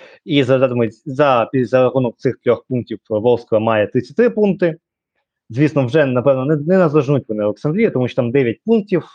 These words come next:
е, дев'ять, е, з дванадцяти можливих. Тобто, як на мене, Волзька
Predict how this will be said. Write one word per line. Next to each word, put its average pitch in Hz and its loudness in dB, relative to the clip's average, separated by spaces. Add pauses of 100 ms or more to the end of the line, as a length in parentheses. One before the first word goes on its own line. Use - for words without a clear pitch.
(140)
е, 107 0
дев'ять, 131 0 (180)
е, 120 -2 (240)
з 117 -16
дванадцяти 127 -2
можливих. 147 0
Тобто, 110 -2 (460)
як 156 0
на 151 2
мене, 143 0
Волзька 123 2